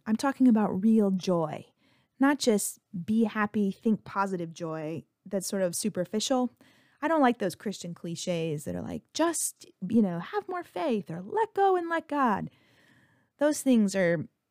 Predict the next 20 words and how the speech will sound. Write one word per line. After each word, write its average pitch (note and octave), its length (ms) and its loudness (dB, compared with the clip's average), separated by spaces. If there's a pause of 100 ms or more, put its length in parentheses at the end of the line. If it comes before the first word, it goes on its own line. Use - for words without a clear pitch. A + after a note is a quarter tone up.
fleeting. F3+ 760 0
They're B3 100 2
not B3 220 4
really, F#3+ 300 0 (420)
they A#3 180 0
don't A#3+ 160 4
really G#3 220 2
have E3 160 -4
depth D#3+ 400 -8
to - 140 -10
them, F3 400 -4
right? F3 260 -6 (460)
I D4 100 4
want E4 120 2
us C#4 80 0
to - 60 -4
talk A#3 160 -4
about F#3+ 280 -2
real E3+ 220 -2
joy. - 400 -8